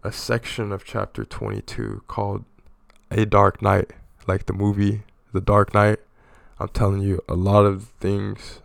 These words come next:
a lot of themes that you see in movies today c-, comes from this gospel.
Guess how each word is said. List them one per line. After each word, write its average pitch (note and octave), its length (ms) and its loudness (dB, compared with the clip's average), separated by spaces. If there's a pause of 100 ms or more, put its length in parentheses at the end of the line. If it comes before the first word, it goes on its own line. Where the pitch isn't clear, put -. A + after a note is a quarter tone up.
(140)
a F#2+ 60 -4
lot G#2+ 180 8
of G2+ 120 6
themes A2 800 -2 (240)
that - 220 -6
you G#2 80 0
see - 260 -6
in G2+ 80 -4
movies G#2 400 -8
today G2+ 480 2 (160)
c-, - 80 -18 (120)
comes G2 420 4
from F#2+ 280 -8
this F#2 280 -4
gospel. - 680 -6